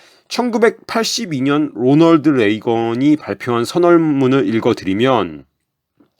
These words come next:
교육이 어떠해야 하는지에 대해 모든 신앙을 가진 사람들에게 빛나는 예 중 하나는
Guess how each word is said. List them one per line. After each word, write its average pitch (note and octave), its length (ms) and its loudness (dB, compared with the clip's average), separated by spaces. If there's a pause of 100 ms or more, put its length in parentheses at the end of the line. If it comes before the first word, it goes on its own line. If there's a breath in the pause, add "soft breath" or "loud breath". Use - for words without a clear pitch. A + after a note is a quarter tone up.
(400 soft breath)
교육이 F3+ 320 4
어떠해야 D#3+ 420 4
하는지에 D#3 420 0
대해 D3 280 -2
모든 A#2+ 260 -4
신앙을 D#3+ 320 -4
가진 C3+ 280 0
사람들에게 C3+ 480 -4
빛나는 C3+ 560 -4
예 G2+ 100 2
중 A2 220 -8
하나는 C3 440 -2